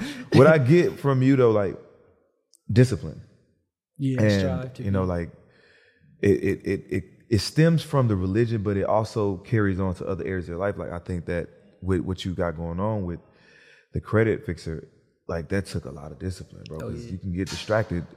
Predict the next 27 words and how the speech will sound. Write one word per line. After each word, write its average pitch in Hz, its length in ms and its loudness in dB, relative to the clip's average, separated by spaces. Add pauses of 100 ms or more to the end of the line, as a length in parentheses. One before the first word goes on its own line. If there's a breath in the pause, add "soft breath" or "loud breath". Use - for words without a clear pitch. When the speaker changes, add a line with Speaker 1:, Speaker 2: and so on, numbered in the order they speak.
(160)
Speaker 1:
and, 85 380 -2 (140)
you 92 140 -4
know, 87 120 -4
like, 73 260 -12
you, 87 100 -10 (100)
that 90 140 0
idea 92 340 4
could 104 120 0
have 87 140 0
just 87 160 -6
been 90 140 -6
an 85 60 -2
idea 95 300 0
I - 20 -6
had, 101 220 -4
like, 87 160 -8
a - 20 -20
couple - 220 -8
years 117 200 -2
ago 90 140 -6
and 87 80 -4
I 87 40 -4
never 92 220 -4
Speaker 2:
Yeah. - 60 -6
Speaker 1:
acted 113 260 -4
on 85 160 -6
it. 80 80 -12